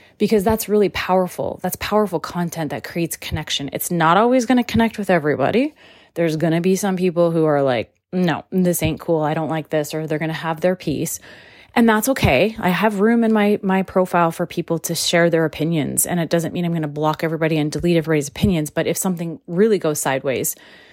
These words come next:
at the end of the day, you do own your Instagram, and you can't, well, Instagram owns your Instagram, but you control what's going on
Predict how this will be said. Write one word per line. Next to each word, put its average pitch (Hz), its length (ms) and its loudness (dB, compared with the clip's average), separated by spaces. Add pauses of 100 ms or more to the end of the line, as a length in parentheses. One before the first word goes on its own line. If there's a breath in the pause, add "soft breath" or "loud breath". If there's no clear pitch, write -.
(380 loud breath)
at 202 120 0
the 214 80 4
end 214 120 4
of 190 80 0
the 190 60 4
day, 175 60 2
you 165 180 -2
do 185 280 0
own 175 240 0
your 151 120 -4
Instagram, 135 560 -6
and 170 100 -4
you 165 100 -4
can't, - 320 -2
well, 147 280 -2 (240)
Instagram 156 360 -2
owns 139 160 -4
your 135 120 -6
Instagram, 135 360 -8
but 147 160 -6 (380 loud breath)
you 208 160 4
control 160 720 2 (240)
what's 175 260 0
going 165 260 0
on 160 340 0